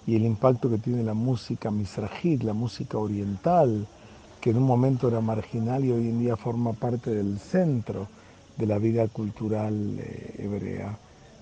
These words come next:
Como vemos, este es un logro increíble porque se logró algo que de alguna forma en otras culturas parece obvio, que es la normalización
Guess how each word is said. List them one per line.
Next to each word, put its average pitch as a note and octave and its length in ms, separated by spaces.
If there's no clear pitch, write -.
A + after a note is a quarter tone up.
Como C#3 260
vemos, G3 560
este F#3 240
es - 140
un D#3+ 180
logro E3+ 360
increíble C#3 840
porque D3 280
se - 120
logró F#3 400
algo G3 440
que C#3+ 120
de C#3+ 80
alguna E3 320
forma E3 600
en C#3+ 140
otras D3 220
culturas D3 480
parece B2+ 480
obvio, C3 440
que C#3 180
es C3 40
la C#3 140
normalización C#3 1300